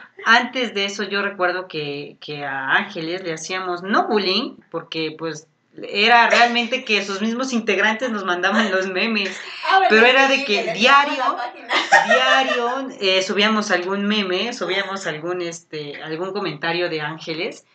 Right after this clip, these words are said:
Speaker 1: y la primera vez, la primera, la primera que nos tiraron la página, creo que teníamos unos, eh, casi mil, mil doscientos seguidores, y nos tiraron la página ustedes de que,
Speaker 2: Sí.
Speaker 1: este, subimos un meme, un comentario, no sé qué, y todos le dieron en spam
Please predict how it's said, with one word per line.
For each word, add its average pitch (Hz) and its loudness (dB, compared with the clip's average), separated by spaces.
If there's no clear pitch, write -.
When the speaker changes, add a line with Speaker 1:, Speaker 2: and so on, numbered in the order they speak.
Speaker 1:
y 202 0
la 196 4
primera 240 2
vez, 240 4
la 190 0
primera, 226 0
la 190 0
primera 190 -4
que 180 -8
nos 165 -8
tiraron 180 -2
la 156 -8
página, 185 -8
creo 196 -4
que 226 -2
teníamos 185 -2
unos, 185 -4
eh, 160 -2
casi 196 2
mil, 202 -4
mil 202 -6
doscientos 190 -6
seguidores, 160 -10
y 175 -4
nos 175 -2
tiraron 196 2
la 185 -2
página 175 -2
ustedes 165 -4
de 139 -16
que, 139 -14
Speaker 2:
Sí. 233 -14
Speaker 1:
este, 156 -6
subimos 196 -4
un 190 -4
meme, 190 -2
un 202 -6
comentario, 175 -2
no 175 -4
sé 175 -12
qué, 180 -2
y 185 -10
todos 202 -2
le 170 -2
dieron 180 -4
en 147 -10
spam 180 0